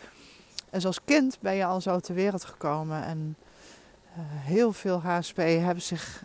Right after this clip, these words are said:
ehm, niet veilig gevoeld, omdat je gewoon alles voelt, omdat je alles oppikt, eh,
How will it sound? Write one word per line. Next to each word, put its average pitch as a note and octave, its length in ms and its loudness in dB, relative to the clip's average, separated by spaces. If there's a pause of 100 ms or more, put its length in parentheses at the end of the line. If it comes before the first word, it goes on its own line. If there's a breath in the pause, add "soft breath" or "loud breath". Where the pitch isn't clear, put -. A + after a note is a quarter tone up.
(120)
ehm, D#3+ 440 -4
niet F#3+ 200 2
veilig F#3+ 360 6
gevoeld, - 400 -2
omdat E3+ 300 -2
je F3 60 -10
gewoon C#3+ 300 -4 (100)
alles C#3+ 320 -2
voelt, C#3 380 -6
omdat D3+ 220 -8
je - 80 -14
alles D3 340 -2
oppikt, - 560 -4 (800 loud breath)
eh, C#3+ 520 -4